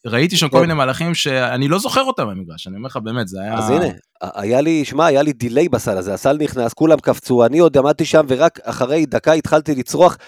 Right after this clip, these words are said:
Speaker 2: היה לי דיליי, כאילו, אני יודע, כאילו חברת סלולר פתאום תחליט שהיא רוצה ערוץ טל-,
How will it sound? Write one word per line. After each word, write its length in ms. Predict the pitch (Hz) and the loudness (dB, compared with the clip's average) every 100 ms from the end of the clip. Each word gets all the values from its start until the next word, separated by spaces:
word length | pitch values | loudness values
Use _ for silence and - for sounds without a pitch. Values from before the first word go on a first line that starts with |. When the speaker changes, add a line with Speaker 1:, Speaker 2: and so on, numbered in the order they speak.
| - - | -20 -8
Speaker 2:
היה 160 | 113 156 | 2 4
לי 100 | 202 | 4
דיליי, 260 | 156 165 190 | 4 4 4
כאילו, 400 | 185 202 196 170 | 4 6 8 8
אני 80 | 143 | 6
יודע, 220 | 131 185 | 4 2
כאילו 200 | - 214 | 2 0
חברת 340 | - 156 180 | 0 4 4
סלולר 340 | - 196 196 185 | 4 4 6 4
פתאום 220 | 175 180 147 | 4 2 2
תחליט 300 | 156 160 - | 0 -4 -2
שהיא 180 | 160 | 0
רוצה 220 | 131 - 143 | 0 4 4
ערוץ 260 | 135 - | 4 0
טל-, 260 | 151 123 | 0 0